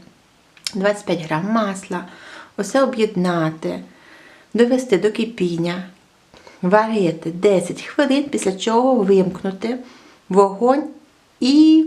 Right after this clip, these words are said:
кастрюльку, де вона варилася, помістити в холодну воду. Так, для початку мені необхідно розтопити ш-,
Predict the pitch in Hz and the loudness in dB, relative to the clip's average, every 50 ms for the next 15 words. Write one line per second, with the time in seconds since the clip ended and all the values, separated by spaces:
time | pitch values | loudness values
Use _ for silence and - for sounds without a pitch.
0 | 311 - 214 208 - - - 226 220 220 214 - 202 185 175 190 185 180 185 180 | 0 -2 -2 -2 -2 -2 0 2 2 2 2 2 0 2 2 2 0 2 0 0
1 | 180 196 208 233 277 285 285 285 - 226 226 - - 214 196 185 180 185 - 220 | 0 0 0 0 0 0 -2 -2 -4 -6 -4 -2 -2 0 2 2 2 2 0 0
2 | 220 220 202 190 - - 185 175 175 170 175 175 165 160 151 147 147 147 147 156 | 0 0 -2 -4 -4 -2 -2 0 0 0 -2 -4 -4 -4 -4 -4 -4 -6 -8 -10
3 | 160 160 - 160 160 - _ _ _ _ _ _ _ _ _ _ _ _ _ _ | -12 -12 -12 -16 -20 -20 _ _ _ _ _ _ _ _ _ _ _ _ _ _
4 | _ _ _ _ _ _ - _ - - - - _ _ _ _ _ - 196 175 | _ _ _ _ _ _ -20 _ -14 -14 -14 -14 _ _ _ _ _ -4 -4 -4
5 | 156 - - - - 262 262 262 262 240 247 - - 311 - - 175 190 208 214 | -4 -6 -10 -6 -4 -4 -2 0 -2 -2 0 -2 -4 -4 -4 -4 -2 0 2 2
6 | 220 233 233 233 - - 180 156 160 160 170 180 214 214 - - 202 196 196 208 | 2 2 2 0 -2 0 0 0 0 0 -2 -2 -2 -2 -2 -2 -2 -2 0 -2
7 | 190 190 165 156 - - - | -4 -2 -4 -4 -4 -6 -10